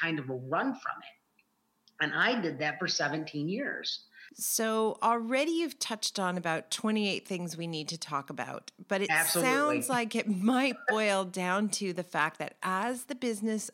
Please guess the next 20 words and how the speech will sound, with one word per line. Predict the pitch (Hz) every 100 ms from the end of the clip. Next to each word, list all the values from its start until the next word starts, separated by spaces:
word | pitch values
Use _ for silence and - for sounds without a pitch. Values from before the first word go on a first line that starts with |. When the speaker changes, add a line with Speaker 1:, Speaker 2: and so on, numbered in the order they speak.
| -
Speaker 2:
owner, | 196 190 190 160 143 147 165 - - - - - _ -
we | 220 254 262
have | 233 202 -
to | 208 190 - -
accept | - - - 220 226 - - 226
responsibility | 214 - 190 185 180 190 185 165 165 160
for | - 175 -
everything | 240 294 302 277
that | 262
goes | 233 202
wrong | 190 180
in | 175
the | 165
company. | - 185 165 151 - - 160 - - - _ 196
Um, | 180 175 170 165 - _
I, | 214 -
I | 214 214
completely | 214 214 - 233 226 220
understand. | 196 185 - 185 160 156 170
We | 180